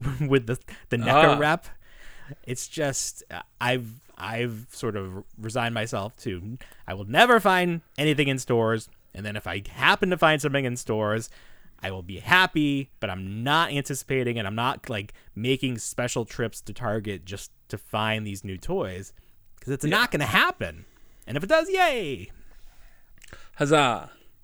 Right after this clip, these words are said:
Speaker 1: Huzzah! So that was not the only April announcements. They, I'm telling you, someone there loves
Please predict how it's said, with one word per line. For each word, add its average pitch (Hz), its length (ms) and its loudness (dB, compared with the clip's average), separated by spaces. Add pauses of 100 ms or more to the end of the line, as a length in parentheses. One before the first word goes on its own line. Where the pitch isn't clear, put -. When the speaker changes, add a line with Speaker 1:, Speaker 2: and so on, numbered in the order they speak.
(160)
Speaker 1:
Huzzah! 208 1000 4 (640)
So 135 140 0
that 196 140 6
was 240 100 4
not 190 240 2
the 151 120 -4
only 143 640 -4
April 107 760 -4
announcements. 120 800 -4 (340)
They, 131 520 2 (260)
I'm 120 100 -12
telling 165 220 2
you, 95 60 -4
someone 196 400 4
there 170 200 8
loves 110 800 -2